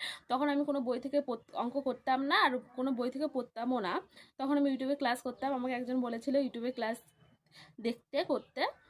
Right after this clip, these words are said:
"ওখান থেকে দেখ, ওখান থেকে হয়ে যাবে।" তো তখন আমি ওখান থেকে ক্লাস করতাম। তো তারপরে, তো ওখান থেকে ক্লাস করে এই খাতার মধ্যে অনেক অঙ্ক নোট করা আছে,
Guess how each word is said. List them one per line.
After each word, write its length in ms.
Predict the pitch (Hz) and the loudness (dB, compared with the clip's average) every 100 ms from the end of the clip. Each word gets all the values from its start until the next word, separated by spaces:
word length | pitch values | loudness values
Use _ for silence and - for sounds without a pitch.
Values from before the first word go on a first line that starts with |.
| - | -4
"ওখান 220 | 233 254 254 | -4 -2 0
থেকে 140 | 285 | 0
দেখ, 200 | 254 269 349 | 4 4 4
ওখান 180 | 254 269 | 0 -2
থেকে 160 | 262 285 | 0 2
হয়ে 160 | 269 240 | 2 2
যাবে।" 180 | 240 349 | 0 0
তো 80 | 339 | 2
তখন 220 | 254 233 262 | 0 0 0
আমি 120 | 262 | 0
ওখান 160 | 262 254 | 0 -2
থেকে 140 | 269 | -2
ক্লাস 300 | 262 247 247 - | -2 -4 -4 -4
করতাম। 320 | - - 277 - - - - | -12 -2 -2 -2 -8 -20 -2
তো 80 | 277 | 2
তারপরে, 460 | 262 247 247 277 403 - - - _ _ - - | 4 4 4 6 6 4 -8 -20 _ _ -10 4
তো 40 | 302 | 4
ওখান 160 | 294 | 6
থেকে 140 | 302 320 | 2 2
ক্লাস 260 | 302 277 - | 4 4 4
করে 220 | 311 359 440 - - - | 4 4 2 -6 -12 -12
এই 160 | - 269 | -2 -2
খাতার 320 | 262 247 285 | 2 2 4
মধ্যে 220 | 285 285 | 2 4
অনেক 280 | 311 254 294 | 4 4 2
অঙ্ক 220 | 269 240 269 | 2 0 0
নোট 300 | 262 240 240 | 0 0 -2
করা 220 | - 220 214 | 0 4 4
আছে, 280 | 208 - | 2 0